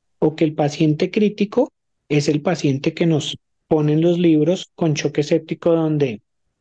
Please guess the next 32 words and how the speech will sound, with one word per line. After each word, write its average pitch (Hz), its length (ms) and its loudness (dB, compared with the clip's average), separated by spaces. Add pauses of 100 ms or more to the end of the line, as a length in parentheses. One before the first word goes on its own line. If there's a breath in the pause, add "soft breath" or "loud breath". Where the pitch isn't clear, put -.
(640)
todos 170 320 0
esos 175 240 -2
cambios 175 320 0
farmacocinéticos 156 920 -2
que 175 120 -4
nos 165 200 2
mencionan, 175 720 0 (640)
eh, 139 760 2 (280)
en 156 240 2
los 123 360 -4
diferentes 143 560 -2
artículos, 165 680 0 (360 loud breath)
que 196 100 0
el 180 60 2
volumen 160 360 2
de 151 100 2
distribución, 147 720 0 (320)
que 160 80 -2
la 151 80 2
hipoalbuminemia, 147 1080 0
que 151 120 -4
el 147 80 -2
gasto 151 300 -4
cardíaco, 156 580 0 (640)
todos 185 280 2
nuestros 196 360 2
pacientes 156 500 0
de 170 100 2
pronto 139 380 -2
no 151 180 0
tienen 151 360 2
eso. 247 280 -4